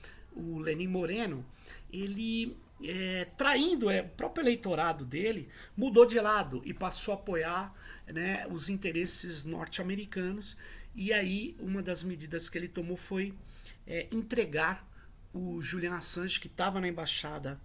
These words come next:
do Equador nos, é, na, na, em Londres, ele entregou pras autoridades londrinas. E o Julian Assange, então,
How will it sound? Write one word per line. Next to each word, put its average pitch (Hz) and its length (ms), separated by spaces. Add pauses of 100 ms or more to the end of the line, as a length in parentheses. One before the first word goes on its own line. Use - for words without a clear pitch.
(480)
do 139 100
Equador 139 600 (420)
nos, 151 580 (380)
é, 139 480 (360)
na, 143 280
na, - 160
em 185 120
Londres, 214 560
ele 180 160
entregou 196 460
pras 175 260
autoridades 165 800 (240)
londrinas. 147 720 (580)
E 160 120
o 160 60
Julian 185 360
Assange, 175 460
então, 180 380